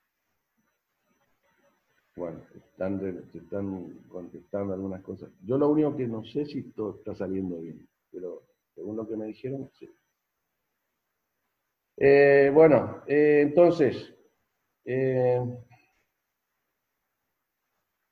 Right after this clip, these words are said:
y para, para problematizar mayormente toda esta cuestión, vamos a ver esta, este tema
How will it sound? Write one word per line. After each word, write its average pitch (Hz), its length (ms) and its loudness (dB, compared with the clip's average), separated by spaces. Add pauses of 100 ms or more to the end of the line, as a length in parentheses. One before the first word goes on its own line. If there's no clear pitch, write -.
(320)
y 131 120 -6
para, 151 920 8 (3750)
para 143 300 6
problematizar 165 1000 8
mayormente 170 840 6
toda 165 260 6
esta 160 260 2
cuestión, 160 680 0 (600)
vamos 143 320 6
a 143 40 8
ver 147 420 4 (420)
esta, 123 340 0
este 127 380 0
tema 120 320 4